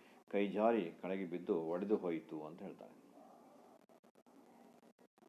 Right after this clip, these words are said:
"ನನಗೆ ಇನ್ನೊಂದು ಔಷಧಿ ಬಾಟಲಿ ಕೊಡಿ,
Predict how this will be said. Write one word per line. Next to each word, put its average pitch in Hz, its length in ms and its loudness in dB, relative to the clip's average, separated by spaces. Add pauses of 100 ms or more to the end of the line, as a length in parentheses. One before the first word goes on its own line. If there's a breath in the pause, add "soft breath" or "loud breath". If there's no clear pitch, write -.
(1800)
"ನನಗೆ 110 300 2
ಇನ್ನೊಂದು 117 420 4
ಔಷಧಿ 107 340 2
ಬಾಟಲಿ 95 320 -2
ಕೊಡಿ, 85 320 -6